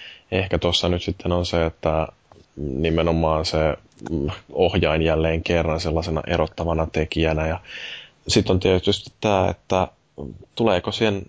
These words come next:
sen kautta nyt sitten Androidille ihan oikeita pelejä. Ja toisaalta, että kuinka hyödynnettävissä ne pelit on sitten ihan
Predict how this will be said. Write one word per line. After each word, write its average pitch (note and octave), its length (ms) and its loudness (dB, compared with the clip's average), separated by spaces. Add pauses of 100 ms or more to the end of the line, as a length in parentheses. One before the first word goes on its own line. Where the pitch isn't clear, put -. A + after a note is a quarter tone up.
sen A2+ 340 -4
kautta F2+ 380 -2
nyt F#2+ 160 0
sitten F#2 360 -4
Androidille E2+ 680 -2
ihan F2+ 200 -2
oikeita D#2 460 -2
pelejä. G1+ 520 2 (1200)
Ja D#2 280 2 (320)
toisaalta, D#2+ 460 0
että D2+ 340 -2
kuinka E2 260 -2
hyödynnettävissä E2+ 800 0
ne E2 180 -4
pelit D2+ 280 0
on C#2 120 -4
sitten C#2+ 460 -6 (360)
ihan F2 160 -2